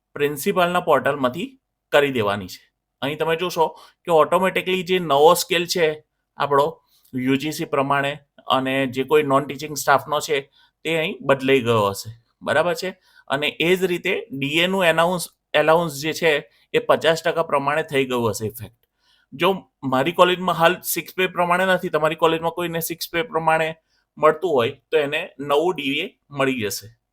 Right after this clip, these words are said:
બરાબર? તો આ ખાસ આ વસ્તુ કરવાની છે. હવે, હવે તમારે આગળ જવાનું છે અને આગળ જઈને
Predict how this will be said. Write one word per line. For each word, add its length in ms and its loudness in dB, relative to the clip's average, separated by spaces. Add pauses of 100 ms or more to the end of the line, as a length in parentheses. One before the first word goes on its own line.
(100)
બરાબર? 240 2 (380)
તો 60 -2
આ 60 6
ખાસ 640 0
આ 80 4
વસ્તુ 280 -2
કરવાની 420 0
છે. 260 -20 (420)
હવે, 440 4 (2000)
હવે 260 4
તમારે 600 0 (480)
આગળ 260 2
જવાનું 400 0
છે 140 -6 (580)
અને 520 -4 (1000)
આગળ 380 4 (1200)
જઈને 560 -4